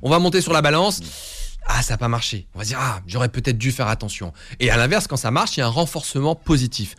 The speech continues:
Speaker 1: Donc l'accompagnement, c'est la clé de la, du maintien du poids, de la perte de poids sur le long terme. Cet accompagnement, moi, je vous le recommande quand vous en avez les moyens et c'est pas possible
Speaker 2: Ouais.
Speaker 1: avec un professionnel. Mais les études montrent que quand on est aussi dans un groupe de parole, un groupe de soutien, une association, où tous ensemble,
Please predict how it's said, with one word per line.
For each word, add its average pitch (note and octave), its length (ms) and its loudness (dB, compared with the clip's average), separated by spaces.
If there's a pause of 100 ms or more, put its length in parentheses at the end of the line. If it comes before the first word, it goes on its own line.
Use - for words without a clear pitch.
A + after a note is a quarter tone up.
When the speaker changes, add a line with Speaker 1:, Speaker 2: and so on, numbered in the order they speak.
(240)
Speaker 1:
Donc D3+ 200 2
l'accompagnement, F#3+ 720 4
c'est F#3 140 0
la D#3 120 4
clé G#3 280 0
de E3+ 120 -2
la, C#3+ 100 4
du C#3 300 0
maintien D#3+ 420 2
du B2 300 -2
poids, F3+ 520 4
de D3+ 60 -6
la C3 80 -2
perte D#3 160 0
de D3+ 60 2
poids F3+ 240 2
sur D#3+ 160 0
le C#3+ 80 4
long C#3+ 120 4
terme. A#2+ 300 0 (220)
Cet - 120 -6
accompagnement, D3+ 800 2
moi, C3 160 0
je A#2+ 100 2
vous A#2+ 80 -2
le B2 40 2
recommande C#3+ 400 0
quand C3 140 -2
vous A2+ 180 -4
en A#2+ 60 2
avez A#2 160 2
les A#2 80 4
moyens B2 240 4
et F#3+ 40 2
c'est C#3+ 120 -2
pas B2 100 -4
possible D3 360 0
Speaker 2:
Ouais. - 340 -14
Speaker 1:
avec D3 240 4
un D3+ 80 2
professionnel. C3+ 580 -2
Mais C#4 240 4 (220)
les C3 160 2
études D#3+ 220 2
montrent C4 240 -2
que E3+ 60 0
quand A3 240 0
on E3+ 80 2
est F3 60 4
aussi F#3+ 140 0
dans F3 180 -2
un D3 100 0
groupe E3+ 260 -4
de D#3+ 80 2
parole, C#3 500 2
un B2 120 0
groupe F#3 240 -2
de D#3 120 2
soutien, D3 560 0
une A#2+ 180 0
association, D#3 720 2 (320)
où E3 100 4
tous G#3 240 2
ensemble, F#3+ 420 4